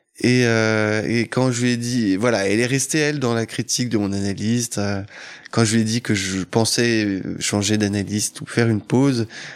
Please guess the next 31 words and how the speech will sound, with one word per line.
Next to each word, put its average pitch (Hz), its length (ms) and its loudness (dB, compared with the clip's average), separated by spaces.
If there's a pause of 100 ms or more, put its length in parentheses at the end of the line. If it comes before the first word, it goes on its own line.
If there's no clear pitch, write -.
(120)
elle 139 220 2
était 240 200 0
très - 160 -4
contente, 135 440 0
quoi. 95 280 -2 (120)
<clears throat> 175 420 0
Elle 117 120 2
était 117 180 -2
contente, 127 500 0
elle 101 80 -2
était 95 160 -4
là, « 80 140 -2
Ah 98 60 -4
oui, 107 240 0
oui, 101 180 -2
oui, 107 240 0
machin, - 320 -2
quoi. » - 180 -4 (880)
Et, 110 200 6
euh, 101 600 0
mais 117 160 2
sans, 120 640 0
voilà, 98 320 -6
sans 92 420 -6
être 104 200 -2
trop, 98 600 0
euh, 90 200 0 (540)
sans - 180 0
s'immiscer 107 520 0
trop, - 240 -8
quoi. - 260 -10